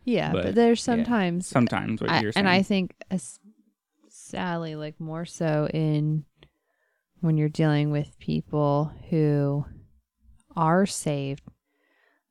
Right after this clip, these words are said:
Speaker 1: you know, sometimes they get, like, as they get into their teens, they start to get this little taste of freedom. And instead,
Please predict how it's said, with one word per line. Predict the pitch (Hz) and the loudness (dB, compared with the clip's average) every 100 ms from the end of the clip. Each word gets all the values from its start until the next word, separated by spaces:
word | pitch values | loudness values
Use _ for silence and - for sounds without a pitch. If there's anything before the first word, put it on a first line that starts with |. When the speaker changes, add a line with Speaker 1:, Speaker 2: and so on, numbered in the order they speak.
| _ - | _ -2
Speaker 1:
you | 170 | 0
know, | 156 143 139 143 175 165 _ _ 165 165 _ - | 2 0 -2 -6 -10 -18 _ _ -14 -14 _ -8
sometimes | - 170 175 147 151 | -2 -2 0 -2 0
they | 147 | -2
get, | 160 147 - | 0 -2 -2
like, | 143 139 _ - | -4 -6 _ -12
as | - 151 | -6 -6
they | - 147 | -4 -6
get | 156 143 - _ _ _ | -4 -4 -4 _ _ _
into | - 160 151 | -4 -2 0
their | 139 131 | -2 -2
teens, | - 170 165 147 151 | -2 0 2 0 -2
they | 143 | -4
start | 147 147 139 | -6 -6 -6
to | 170 | -6
get | 143 - | -6 -4
this | 131 - | -4 -2
little | 139 131 | -4 -6
taste | - 156 147 - | -4 -4 -4 -8
of | 131 | -10
freedom. | - 160 180 190 156 143 143 - | -4 0 2 2 0 0 -2 -4
And | 170 160 | -2 0
instead, | 147 143 - - - 156 147 | 0 -2 -6 -10 -4 -2 -2